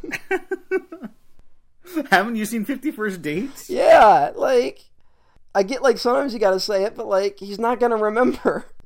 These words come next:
Speaker 1: Like, she's out for fucking food. And the next time he asks, he's not gonna remember that she's been out for food for three weeks. Like,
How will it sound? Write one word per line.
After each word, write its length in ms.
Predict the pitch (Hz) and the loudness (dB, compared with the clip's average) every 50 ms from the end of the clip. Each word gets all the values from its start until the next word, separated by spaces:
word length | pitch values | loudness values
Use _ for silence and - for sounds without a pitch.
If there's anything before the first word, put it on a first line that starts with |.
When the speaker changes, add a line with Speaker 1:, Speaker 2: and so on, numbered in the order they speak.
| - - - _ - - - - - | -20 -20 -20 _ -20 -20 -14 -8 -6
Speaker 1:
Like, 120 | 427 - | -6 -6
she's 160 | - - 302 | -6 -6 -2
out 300 | 339 233 226 262 - - - | 0 0 0 0 -2 -6 -12
for 220 | - - 254 302 | -12 -12 -12 -8
fucking 360 | - - - 240 - 240 - | -8 -8 -6 -6 -6 -8 -10
food. 540 | - - 240 247 277 277 247 208 190 - - - - - - - - - - - _ _ _ - - - - | -8 -6 -4 -4 -2 0 0 0 0 -2 -6 -14 -20 -20 -20 -20 -20 -20 -20 -20 _ _ _ -20 -20 -14 -10
And 100 | - 190 | -8 -6
the 40 | 196 | -2
next 220 | 196 220 175 - - | 0 0 0 0 0
time 200 | - 262 247 240 | 0 0 0 0
he 80 | 240 269 | 0 0
asks, 180 | - - - | 0 -2 -2
he's 140 | 226 190 - | -6 -6 -2
not 160 | 214 214 214 196 | -2 -2 0 0
gonna 140 | 214 208 | -2 -2
remember 420 | 190 180 180 196 226 240 214 196 180 | -2 -2 -2 -2 0 2 2 0 0
that 140 | 170 175 - | 0 -4 -6
she's 160 | 185 175 165 | -8 -6 -4
been 120 | 151 180 | -2 0
out 160 | 175 180 196 | 0 0 0
for 120 | - 180 165 | -2 -4 -8
food 300 | - - 185 190 196 - | -2 0 2 2 2 0
for 100 | - 151 | -4 -12
three 260 | 143 - 160 160 160 | -10 -8 -6 -6 -4
weeks. 580 | 160 180 202 202 180 156 139 - - - - - - | 0 2 4 2 2 0 -6 -10 -10 -12 -12 -10 -8
Like, 300 | 185 175 185 196 - | -4 -2 -2 -2 -4